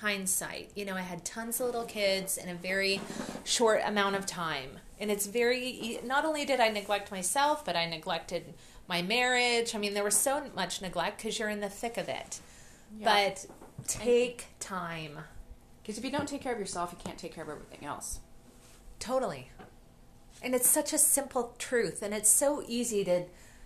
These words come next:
Speaker 1: to speak those words out into the universe, but actually walking that out is very difficult. But the fruit of that, like, when you pour into yourself, the return is,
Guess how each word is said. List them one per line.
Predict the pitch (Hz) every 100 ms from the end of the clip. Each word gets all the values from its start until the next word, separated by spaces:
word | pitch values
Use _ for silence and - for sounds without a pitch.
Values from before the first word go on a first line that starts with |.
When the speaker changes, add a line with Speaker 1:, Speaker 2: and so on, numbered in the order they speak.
| -
Speaker 1:
to | - 202
speak | - - 233
those | - 208 196
words | 208 196 180 -
out | - 185
into | 185 196
the | 190
universe, | 180 175 165 139 -
but | - 185
actually | 208 214 - 254 233
walking | 180 170 175 208 - 240 220
that | 196 180
out | 160 170 - - - - - - - - - -
is | 202 185 170 - - -
very | 180 185 214 254
difficult. | 190 185 190 180 170 151 - - - - - - -
But | 202 190
the | 196
fruit | 190 - 269 294 -
of | 170 160
that, | 151 - - - - -
like, | 202 208
when | 233
you | 285 320
pour | - 247 233 233
into | - 220 -
yourself, | 233 202 185 - 165 180 208 - - - - - - - -
the | 220
return | 208 202 - 196 185 240 320 - - - - -
is, | 214 208 190 -